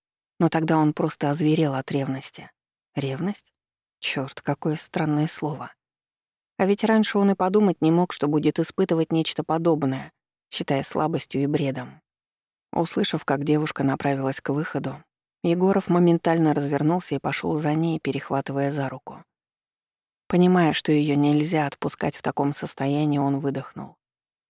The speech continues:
«Лен, прости. Я не сдержался. Виню себя». Ступор. Девушка хотела уйти молча, но не разрешила себе.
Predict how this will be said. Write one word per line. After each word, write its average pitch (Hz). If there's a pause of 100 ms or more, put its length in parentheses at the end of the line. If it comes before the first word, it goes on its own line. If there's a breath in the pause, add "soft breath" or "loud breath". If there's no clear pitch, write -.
(680)
«Лен, 143
прости. - (460)
Я 160
не 151
сдержался. 143 (320)
Виню 143
себя». - (760)
Ступор. - (280)
Девушка 196
хотела 175
уйти 165
молча, 165
но 147
не 147
разрешила 151
себе. -